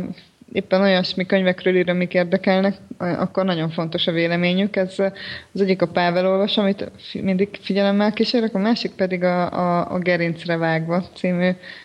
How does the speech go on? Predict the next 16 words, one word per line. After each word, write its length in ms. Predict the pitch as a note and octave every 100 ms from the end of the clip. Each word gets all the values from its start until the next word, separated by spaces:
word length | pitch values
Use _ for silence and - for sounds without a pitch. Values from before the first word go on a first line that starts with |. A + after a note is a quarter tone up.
| _ -
könyves 500 | F3 F3 F3+ F3+ -
blog, 260 | G3 F#3+
amit, 400 | F#3+ F#3 F#3 F#3
ö, 180 | G3 F#3 -
ami 380 | F#3+ F#3 F#3 - -
még 280 | - F#3 F#3+
inkább 280 | A#3 G#3+ F3+
az 140 | F#3 F3+
én 140 | F3+
ízlésem, 600 | F3 F3+ F3+ - F#3+ F#3
tehát 240 | F#3 F#3
ugye 120 | G3 F#3+
kiválasztott 580 | A3 F#3+ F3 - F#3+ -
könyvek 420 | F#3 F3+ F3+ F#3
azok 300 | F3+ F#3 F3+
jobban, 380 | F#3 E3+ E3+